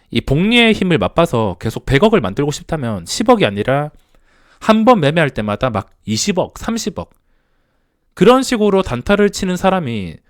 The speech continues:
저는 진짜로 존재할지는 잘 모르겠습니다. 그릇은 크다 하더라도 호가 자체가 받쳐주지 않기 때문에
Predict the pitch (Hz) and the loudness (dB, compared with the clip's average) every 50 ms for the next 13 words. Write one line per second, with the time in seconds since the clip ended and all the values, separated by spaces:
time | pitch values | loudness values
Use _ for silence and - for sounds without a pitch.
0 | _ _ _ _ _ _ _ _ _ - - 120 117 113 - - 165 190 226 220 | _ _ _ _ _ _ _ _ _ -8 -6 -4 -4 -4 -6 -6 -4 0 0 2
1 | 208 185 - - 147 170 185 226 214 202 233 - - 226 170 135 - - 107 92 | 2 0 -2 -4 -4 0 2 2 4 4 2 0 -2 -4 -4 -4 -4 -4 -4 -2
2 | 98 104 117 135 147 - - 107 95 92 104 101 90 80 78 78 - _ _ _ | 0 0 2 0 0 -2 -4 -8 -8 -6 -4 -6 -6 -6 -10 -14 -20 _ _ _
3 | _ _ _ _ _ _ _ _ _ _ _ _ _ _ _ _ _ - 180 214 | _ _ _ _ _ _ _ _ _ _ _ _ _ _ _ _ _ 0 0 2
4 | 254 247 - 233 208 202 196 202 - - 214 220 202 202 202 208 208 190 175 - | 2 2 2 0 0 0 -2 -4 -4 -2 0 2 2 2 2 2 2 0 0 0
5 | 113 113 110 101 90 87 87 - 262 - - 254 - - 143 - - 214 185 - | -2 -2 -2 -2 -2 -4 -4 -6 -4 0 0 0 0 -2 -4 -4 -4 -4 -2 -2
6 | 120 113 104 92 - - 123 - - 262 254 - 240 180 127 92 90 95 - - | -2 -2 -2 -4 -4 -6 -8 -4 0 -2 -2 0 -2 -4 -4 -4 -6 -8 -10 -6
7 | - 165 170 170 165 147 123 113 110 87 - | -4 -4 -2 -2 -4 -4 -4 -4 -4 -6 -10